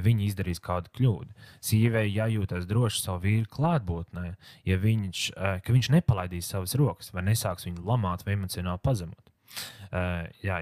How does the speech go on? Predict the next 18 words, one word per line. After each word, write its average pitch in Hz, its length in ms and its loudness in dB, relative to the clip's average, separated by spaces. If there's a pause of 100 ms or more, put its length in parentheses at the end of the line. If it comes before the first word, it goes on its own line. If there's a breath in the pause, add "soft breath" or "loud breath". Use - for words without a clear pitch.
Jēzus 117 440 2
bija, 101 360 2
ja, 87 140 -8 (100)
un 104 160 0
joprojām 98 400 4
ir 85 120 -6
drošs, 101 440 0
ā, 87 80 2 (240)
viņš 101 240 0
ir 90 80 -4
mūsu 92 300 -2
aizstāvis, 95 460 -2
pie 82 160 -6
kura 110 200 2
mēs 90 240 -2
varam 95 240 -2 (280 soft breath)
justies 98 400 2
droši. 104 440 2